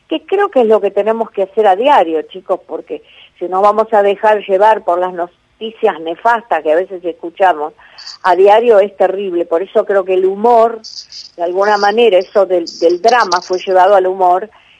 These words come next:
eh, te salva, ¿viste? Te sirve para seguir adelante, para seguir luchando. Y bueno, y para ver el día a día. Me acostumbré antes, yo era una persona que pensaba mucho en el futuro.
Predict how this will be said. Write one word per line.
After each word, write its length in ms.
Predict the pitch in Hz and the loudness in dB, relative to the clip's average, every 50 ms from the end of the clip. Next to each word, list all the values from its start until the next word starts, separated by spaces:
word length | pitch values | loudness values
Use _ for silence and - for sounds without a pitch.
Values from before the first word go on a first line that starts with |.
| _ _ _ _ - | _ _ _ _ -10
eh, 260 | - - - 165 160 _ _ | -6 -4 -4 -4 -6 _ _
te 160 | - 214 214 - - | 0 0 0 0 0
salva, 480 | 294 320 285 233 196 165 156 165 160 | 2 2 4 2 2 2 0 -2 -4
¿viste? 300 | 180 180 185 180 - 190 185 | -4 -6 -8 -6 -6 -8 -6
Te 160 | - 180 170 - - | -6 -6 -8 -8 -8
sirve 300 | 226 240 233 226 240 226 | -6 -4 -2 0 0 0
para 280 | 226 180 165 170 175 _ | 0 0 -2 -2 -4 _
seguir 320 | - 185 180 208 247 254 | -4 -4 -2 0 2 2
adelante, 720 | 233 196 185 185 214 262 277 262 226 196 180 - 185 180 180 | 2 2 2 2 2 2 2 0 -2 -4 -6 -6 -6 -6 -4
para 180 | - 165 156 160 | -4 -6 -6 -6
seguir 240 | - - 175 170 175 | -8 -10 -10 -8 -8
luchando. 920 | 175 165 160 - - - 254 262 247 233 233 220 214 226 220 226 226 220 - - - _ _ _ _ _ - | -10 -12 -12 -6 -2 0 0 2 0 0 -2 -2 0 2 2 2 2 0 -6 -14 -20 _ _ _ _ _ -10
Y 80 | - | -4
bueno, 380 | 359 466 311 247 220 214 220 220 - - _ _ _ - | 0 0 0 0 0 -4 -6 -8 -12 -20 _ _ _ -12
y 80 | 214 214 | -12 -4
para 280 | - - 220 214 226 240 | 0 2 2 4 4 4
ver 160 | 269 294 285 | 4 2 2
el 120 | 277 269 | 0 0
día 180 | 233 285 302 277 | 0 0 0 2
a 40 | 233 | 2
día. 340 | 240 226 180 156 151 147 | 0 -2 0 0 0 0
Me 140 | 156 170 196 | 0 -2 -2
acostumbré 640 | 196 196 - 214 202 - - 226 220 226 247 254 254 | -2 -2 -2 -6 -8 -4 -4 -6 -4 0 2 2 2
antes, 280 | 247 254 240 254 226 - | 2 0 -2 -8 -6 -4
yo 80 | 254 | -4
era 120 | 262 262 262 | -4 -2 -4
una 200 | 247 240 220 220 | -2 -4 -4 -2
persona 480 | - 196 190 _ - 247 247 247 240 | -4 -6 -6 _ -4 -2 -2 -2 -2
que 120 | 233 214 - | -4 -4 -6
pensaba 440 | 196 190 180 180 - 233 226 226 214 | -6 -6 -6 -4 0 0 2 2 0
mucho 280 | 208 220 220 220 247 | -2 -6 -8 -8 -8
en 100 | 226 208 | -6 -4
el 120 | 190 185 185 | -6 -6 -8
futuro. 600 | - 175 - _ - 143 131 127 143 147 143 | -12 -20 -20 _ -16 -14 -10 -6 -6 -6 -8